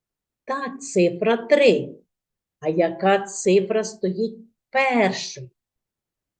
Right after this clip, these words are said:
Ну, звісно, цифра два. Яка цифра стоїть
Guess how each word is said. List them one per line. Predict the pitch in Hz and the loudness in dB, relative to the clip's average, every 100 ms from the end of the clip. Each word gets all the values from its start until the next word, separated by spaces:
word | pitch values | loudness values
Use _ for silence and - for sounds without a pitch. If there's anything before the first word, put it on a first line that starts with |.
| _ _ _ _ _ _ _ _ _ | _ _ _ _ _ _ _ _ _
Ну, | 190 180 | -6 -4
звісно, | 160 151 160 175 220 233 220 - - 175 | -4 -8 -6 0 4 6 6 4 -2 -6
цифра | 165 - 165 160 160 196 202 | -6 -2 0 0 -2 0 2
два. | 190 185 208 185 120 - _ _ _ _ _ _ _ - | 0 -2 0 0 -4 -14 _ _ _ _ _ _ _ -4
Яка | 175 202 202 226 208 156 - | 2 2 2 2 2 2 -4
цифра | - - 151 143 131 - 208 226 - - _ | -12 -8 -8 -6 -8 -4 0 0 -2 -12 _
стоїть | - - - 190 165 135 147 185 190 | -12 -12 2 4 4 2 0 0 -2